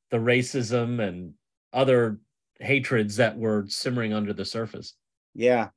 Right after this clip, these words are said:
Speaker 2: yeah. Look, it's, and it's sad this week after that Arab Spring that really did not work out very well. And Syria is now part of the Arab League again, you know, killed off three hundred thousand people, half the population displaced. But,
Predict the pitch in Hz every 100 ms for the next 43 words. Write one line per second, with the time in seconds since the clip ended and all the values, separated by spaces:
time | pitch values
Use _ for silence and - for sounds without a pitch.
0 | - 110 110 107 131 143 113 95 120 117
1 | 104 - 139 131 127 120 - 127 127 123
2 | - 123 135 143 151 135 131 139 175 170
3 | - - 175 190 160 127 113 113 110 -
4 | 120 113 127 135 131 127 - 123 175 160
5 | 156 156 113 98 107 104 104 104 101 104
6 | 107 107 107 104 - 160 165 165 135 123
7 | 131 127 123 123 123 131 120 120 120 113
8 | 113 156 185 175 165 165 160 147 127 120
9 | 117 107 _ 113 113 110 - 123 117 107
10 | 104 107 107 104 98 147 131 135 123 117
11 | 113 120 120 113 113 110 110 113 120 113
12 | 117 110 104 117 - 143 135 127 127 120
13 | _ 110 104